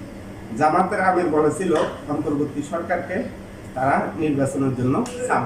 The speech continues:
দিবে না। এটা হলো একটা কৌশলী একটা প্রশ্ন। এটা মনে করেন মানুষের সামনে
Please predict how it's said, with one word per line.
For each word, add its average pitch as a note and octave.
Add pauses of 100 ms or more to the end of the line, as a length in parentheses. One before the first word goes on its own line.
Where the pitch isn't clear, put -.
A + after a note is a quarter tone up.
দিবে A2+
না। G2+ (260)
এটা C#3
হলো E3+ (160)
একটা F#3 (840)
কৌশলী G#3 (540)
একটা F3 (840)
প্রশ্ন। - (2000)
এটা F#3
মনে G#3 (100)
করেন G#3 (320)
মানুষের F#3+ (100)
সামনে G#3